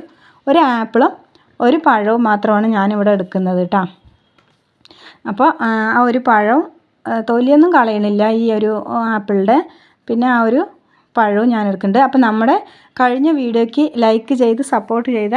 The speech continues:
എല്ലാവർക്കും ഒരുപാട് നന്ദിയുണ്ട്. അപ്പോൾ തുടർന്ന് നിങ്ങൾ എൻ്റെ വീഡിയോസും ഒക്കെ കാണണം, ലൈക്ക് ചെയ്യണം, കമൻസ് അറിയിക്കണം കേട്ടോ. എന്തെങ്കിലും സജഷൻ ഉണ്ടെങ്കിൽ അതൊക്കെ നിങ്ങൾ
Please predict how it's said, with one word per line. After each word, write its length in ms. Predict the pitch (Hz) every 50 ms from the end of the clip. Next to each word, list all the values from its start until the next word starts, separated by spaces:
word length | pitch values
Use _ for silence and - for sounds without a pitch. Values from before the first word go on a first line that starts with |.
| 277 -
എല്ലാവർക്കും 760 | 247 226 226 233 247 262 269 254 233 226 220 226 226 311 320 -
ഒരുപാട് 480 | 240 226 220 233 233 233 233 240 240 254
നന്ദിയുണ്ട്. 640 | 254 240 220 214 214 226 233 220 220 208 202 254 349 415 - - _ _ _ _ _ _ -
അപ്പോൾ 120 | 247 254
തുടർന്ന് 500 | 262 262 247 240 240 247 254 285 294 294
നിങ്ങൾ 160 | 269 247 240 233
എൻ്റെ 160 | 226 233 233
വീഡിയോസും 640 | 240 233 226 226 226 233 240 233 - 254 269 262 - -
ഒക്കെ 260 | 220 220 - - 240 233 - - -
കാണണം, 480 | 240 220 214 214 220 214 214 226 254 277 262
ലൈക്ക് 360 | 233 214 214 208 202 202 -
ചെയ്യണം, 360 | 233 214 208 208 208 247 311 320 - - - _ _ _ -
കമൻസ് 380 | - 285 285 294 311 330 320 -
അറിയിക്കണം 420 | 233 214 202 196 190 190 208 196 196
കേട്ടോ. 180 | 196 202 202 202 208
എന്തെങ്കിലും 440 | 226 233 233 254 262 254 262 285 285 277
സജഷൻ 480 | - 247 233 233 233 - - 247 247
ഉണ്ടെങ്കിൽ 340 | 240 233 233 233 233 247 247 -
അതൊക്കെ 280 | 233 214 220 - 247
നിങ്ങൾ 220 | 233 233 226 226